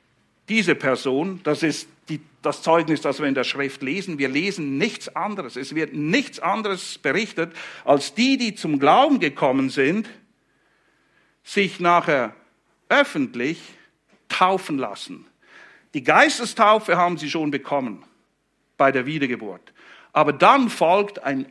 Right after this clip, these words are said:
öffentliches Bekenntnis dessen, was im Inneren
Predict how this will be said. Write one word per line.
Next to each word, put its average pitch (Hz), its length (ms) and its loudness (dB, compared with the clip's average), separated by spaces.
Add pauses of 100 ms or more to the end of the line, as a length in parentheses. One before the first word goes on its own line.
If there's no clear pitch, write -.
öffentliches 220 760 -2
Bekenntnis 139 1000 -6 (280)
dessen, 175 800 0 (500)
was 131 200 -4
im 123 200 -6
Inneren 147 560 2